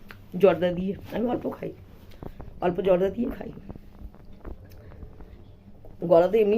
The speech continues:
মোটা মোটা, গলা খারাপের জন্য এখন আরও গলা মোটা মোটা লাগছে, কথা বলছে হাঁপিয়ে যাচ্ছি। বারবার করে বলছিল ভিডিও দিতে না, কেন গেল কাল যদি ভিডিও দিতাম তাহলে আজকে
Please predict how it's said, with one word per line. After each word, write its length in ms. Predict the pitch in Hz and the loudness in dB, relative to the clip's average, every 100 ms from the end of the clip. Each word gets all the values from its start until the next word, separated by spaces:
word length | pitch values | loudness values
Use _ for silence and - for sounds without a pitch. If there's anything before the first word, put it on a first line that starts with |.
| 233 | 4
মোটা 160 | 202 214 | 4 2
মোটা, 220 | 214 - - - - - - - - - - - - - | 2 -2 -6 -8 -20 -20 -20 -20 -18 -18 -18 -20 -16 0
গলা 160 | 175 175 180 | 4 4 2
খারাপের 320 | 180 180 175 | 0 0 -2
জন্য 180 | 208 190 214 - - - - - - - - | -2 -2 -6 -12 -20 -20 -20 -20 -20 -10 -4
এখন 160 | 170 196 202 180 | -2 -2 -2 0
আরও 120 | - 180 | 2 4
গলা 200 | 180 185 165 - 156 - | 4 4 0 -2 -10 -8
মোটা 140 | 185 185 | -4 -2
মোটা 140 | 165 160 | 2 2
লাগছে, 300 | 143 - - 156 - - - - - - - - | 2 -4 -8 -8 -10 -20 -20 -20 -20 -20 -6 -2
কথা 180 | 208 214 | 0 2
বলছে 180 | 214 196 | 2 0
হাঁপিয়ে 240 | 185 202 175 | -2 -2 0
যাচ্ছি। 260 | 156 - - 156 - - - - - - - - - - - - - - - - - - - 170 | -2 -2 -10 -10 -12 -20 -20 -20 -20 -20 -20 -20 -20 -20 -20 -14 -14 -14 -16 -16 -16 -16 2 6
বারবার 220 | 190 214 | 6 6
করে 120 | 254 233 | 4 6
বলছিল 200 | 214 208 170 | 4 4 0
ভিডিও 160 | 170 196 | 0 -2
দিতে 140 | 170 170 | 0 2
না, 60 | 160 156 - - - - - - - - - - | 2 -2 -8 -20 -20 -20 -20 -20 -20 -20 -20 -6
কেন 120 | 214 208 | 0 6
গেল 120 | 202 208 | 6 6
কাল 100 | 226 214 | 4 2
যদি 120 | 214 185 | 0 0
ভিডিও 180 | 214 220 | 0 0
দিতাম 180 | 220 208 208 | 0 -2 -2
তাহলে 140 | 202 | -4
আজকে 140 | - | -4